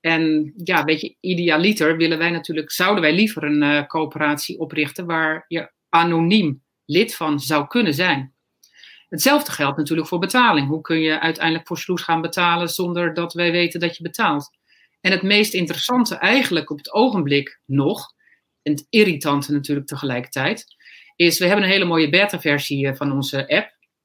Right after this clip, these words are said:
En die moet je in een app store zetten. Bij, eh, Google of bij Apple.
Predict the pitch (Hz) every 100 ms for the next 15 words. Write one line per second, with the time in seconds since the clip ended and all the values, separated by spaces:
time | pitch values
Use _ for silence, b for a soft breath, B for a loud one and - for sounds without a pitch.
0 | - - 180 175 175 214 214 - 190 175
1 | 131 131 240 - - - 220 180 147 156
2 | 139 120 127 _ _ _ _ _ 147 143
3 | 143 143 143 139 131 165 170 143 135 147
4 | 139 131 196 202 139